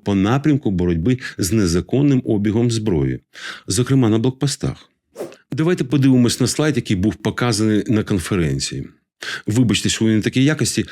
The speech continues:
але на ньому все дуже добре видно. Отже, загальна кількість блокпостів — двісті сімдесят п'ять, на яких протягом одинадцяти місяців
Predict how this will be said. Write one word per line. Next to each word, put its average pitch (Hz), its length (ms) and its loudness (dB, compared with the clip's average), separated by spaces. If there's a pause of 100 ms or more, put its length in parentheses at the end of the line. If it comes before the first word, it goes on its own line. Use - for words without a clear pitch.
(120)
але 113 220 0
на 110 120 2
ньому 101 320 2
все - 280 -4
дуже 143 460 2
добре 135 420 0
видно. 62 500 -2 (580)
Отже, 101 380 0 (560)
загальна 151 460 2
кількість 139 360 0
блокпостів — 110 640 -2 (180)
двісті 101 520 -2
сімдесят 90 600 -2
п'ять, 57 360 -8 (280)
на 107 100 2
яких 127 240 0
протягом 101 560 0
одинадцяти 101 640 0
місяців 143 540 0